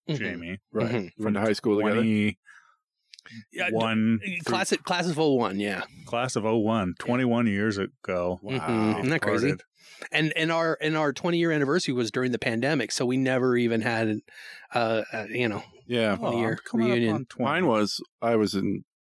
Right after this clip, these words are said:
Speaker 3: two thousand, and, you know, same thing. It was, like,
Speaker 1: Okay.
Speaker 3: the first year of the pandemic. And they're like, "We think we can still do it." Uh, I think it fizzled out.
Speaker 1: Did
Speaker 2: My
Speaker 1: peop-, yeah, did anybody show up to that? I wouldn't think.
Speaker 3: I don't know. I didn't go. I didn't,
Speaker 2: Mine's, uh,
Speaker 3: not me.
Speaker 2: mine's coming up. Class of two thousand three. Not smoke-free,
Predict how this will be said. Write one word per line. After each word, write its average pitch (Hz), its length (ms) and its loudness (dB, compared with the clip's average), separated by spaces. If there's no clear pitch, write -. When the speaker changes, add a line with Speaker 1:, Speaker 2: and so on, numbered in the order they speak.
Speaker 3:
two 110 100 -2
thousand, 101 680 0
and, 95 340 0
you 113 80 -2
know, 95 120 0
same 98 260 0
thing. 98 220 0
It 95 40 -4
was, 95 120 -4
like, 101 120 2
Speaker 1:
Okay. 107 80 -2
Speaker 3:
the 110 60 -2
first - 340 0
year 98 180 4
of 92 60 0
the 98 80 -4
pandemic. 92 460 -6
And 127 100 0
they're 131 80 4
like, 139 180 0
"We 202 80 2
think 233 220 -4
we 220 100 0
can 190 140 0
still 180 320 2
do 180 240 4
it." 175 120 2
Uh, 92 180 -2
I 85 40 -2
think 92 160 -2
it 78 60 -14
fizzled 82 360 -6
out. 78 140 -8
Speaker 1:
Did 131 100 0
Speaker 2:
My 131 140 0
Speaker 1:
peop-, 156 80 -2
yeah, 113 160 0
did 127 320 0
anybody 143 360 2
show 139 200 0
up 147 120 -2
to - 120 -2
that? 285 220 0
I 120 80 -4
wouldn't 139 220 0
think. - 120 -10
Speaker 3:
I 127 80 2
don't 104 80 0
know. 92 60 0
I 95 100 0
didn't 110 200 2
go. - 180 -8
I 104 80 0
didn't, 98 140 0
Speaker 2:
Mine's, 143 340 -4
uh, 120 300 0
Speaker 3:
not 117 160 -2
me. 147 260 2
Speaker 2:
mine's 120 340 -2
coming 117 280 2
up. 104 160 0
Class - 280 -2
of - 60 -10
two 107 120 2
thousand 98 360 0
three. 110 260 0
Not 120 340 -2
smoke-free, 110 520 0